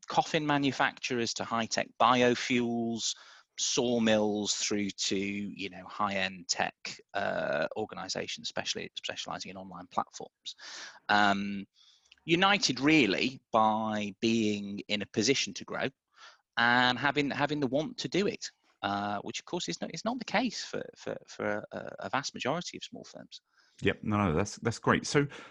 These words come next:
Speaker 2: um, outside of the, the Goldman Sachs program, what do you do on a daily basis at the university? What, what is, what is, you know, the, the role of Jonathan?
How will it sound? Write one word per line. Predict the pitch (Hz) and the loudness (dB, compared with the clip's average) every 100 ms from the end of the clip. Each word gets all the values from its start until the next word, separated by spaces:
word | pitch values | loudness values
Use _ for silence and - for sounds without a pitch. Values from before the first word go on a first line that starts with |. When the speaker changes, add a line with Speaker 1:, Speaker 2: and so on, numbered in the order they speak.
| - _ 139 | -20 _ 2
Speaker 2:
um, | 143 - 175 | 2 0 -2
outside | 196 - 156 151 123 | -2 0 2 4 6
of | 101 - - | 4 2 2
the, | 95 87 85 82 82 | 4 4 4 2 0
the | 82 | 0
Goldman | - 90 87 69 | 4 4 2 -2
Sachs | - 87 - | -2 -4 -4
program, | - 69 58 67 - _ _ _ - | -4 -2 -2 -4 -8 _ _ _ -6
what | - | -4
do | - | -4
you | 208 | 0
do | 101 92 | 2 4
on | 71 | 2
a | |
daily | 65 80 76 | 4 4 4
basis | 67 85 104 - - | 4 2 0 -4 -4
at | - | -4
the | 65 | 0
university? | 67 67 71 87 - - 57 | 0 2 2 0 -2 -4 0
What, | 90 104 - | 0 0 4
what | 104 104 | 6 8
is, | 98 80 - - | 6 4 -4 0
what | 101 | 2
is, | 104 87 - | 4 2 -2
you | 78 | 0
know, | 78 78 - | 0 0 0
the, | 76 69 | 0 2
the | 76 | 0
role | 73 80 78 | 2 4 4
of | 71 | 2
Jonathan? | - 76 76 - | 2 0 0 -4